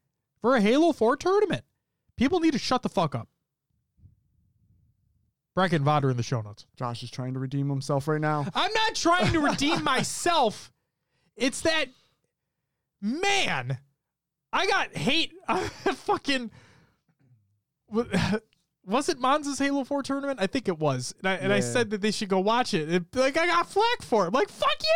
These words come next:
Speaker 1: you! What are you doing?" Fucking keyboard warrior looking ass. God, get outta here with that shit. Go ahead, Will. What do you got?
Speaker 2: Next up is the E G L Europa Halo H five four four Spring Series. In fourth place, we had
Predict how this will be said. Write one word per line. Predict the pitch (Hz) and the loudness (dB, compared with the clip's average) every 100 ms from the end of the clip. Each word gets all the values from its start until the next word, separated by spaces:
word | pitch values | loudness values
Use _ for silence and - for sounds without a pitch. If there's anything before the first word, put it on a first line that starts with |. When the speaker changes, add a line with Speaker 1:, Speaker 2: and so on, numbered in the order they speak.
| 640 | 6
Speaker 1:
you! | 392 - - - - - | 4 0 -10 -20 -10 0
What | 415 | 2
are | 392 | 2
you | 440 440 349 | 2 2 2
doing?" | 240 180 156 139 _ _ _ _ _ _ _ _ _ - | 2 2 0 -8 _ _ _ _ _ _ _ _ _ -2
Fucking | 226 196 160 | -2 -2 -2
keyboard | 226 214 214 202 | 0 4 4 4
warrior | 214 220 190 | 4 4 4
looking | 175 220 202 | 2 2 2
ass. | 208 220 - - - _ _ _ _ _ _ _ - | 2 2 -2 -8 -14 _ _ _ _ _ _ _ -4
God, | 147 127 120 120 _ _ _ - | -4 -4 -6 -10 _ _ _ -8
get | 165 | -6
outta | 131 135 | -4 -2
here | 139 131 | -2 -2
with | 131 | -2
that | 127 | -4
shit. | - - 127 - _ _ _ _ _ _ _ _ _ _ _ - | -6 -6 -8 -12 _ _ _ _ _ _ _ _ _ _ _ -6
Go | 170 | -4
ahead, | 131 127 | -2 -2
Will. | 147 160 | -2 0
What | 147 160 | 0 -2
do | |
you | 143 156 | -2 -2
got? | 143 226 | 0 2
Speaker 2:
Next | 202 - 190 | 0 0 0
up | 156 147 | 0 -2
is | 143 | -6
the | 151 | -6
E | 190 240 | 0 0
G | 180 180 165 | 2 0 2
L | 151 143 | 2 0
Europa | 143 143 254 247 175 | 0 0 0 2 2
Halo | 175 170 160 151 147 | 2 2 2 0 0
H | 214 214 - | -2 -4 -8
five | 185 180 175 | 0 0 0
four | 170 165 143 | 0 -2 -4
four | 139 123 | -6 -8
Spring | - 123 120 | -8 -8 -8
Series. | 110 127 131 165 175 | -6 -4 -4 -4 -6
In | |
fourth | 160 190 185 | -6 -6 -8
place, | - 220 180 180 | -8 -10 -8 -8
we | |
had | 160 170 165 | -4 -4 -4